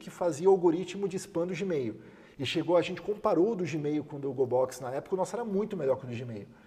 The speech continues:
Mas muito melhor da Gobox em termos de acurácia, porque a gente tinha a base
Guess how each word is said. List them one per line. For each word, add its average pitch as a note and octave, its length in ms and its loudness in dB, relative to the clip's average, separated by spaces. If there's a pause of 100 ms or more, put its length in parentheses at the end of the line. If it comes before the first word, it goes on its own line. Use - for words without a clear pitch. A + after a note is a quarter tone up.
(160)
Mas G#3 120 -6
muito G3 300 0
melhor B2+ 300 -2
da B2 80 -4
Gobox A#2 420 -6
em B2 40 -12
termos C3+ 280 -6
de C3 100 -4
acurácia, B2+ 560 -4
porque - 120 -14
a A2+ 40 -10
gente C3 220 -14
tinha C#3+ 140 -8
a - 20 -6
base C3 360 -4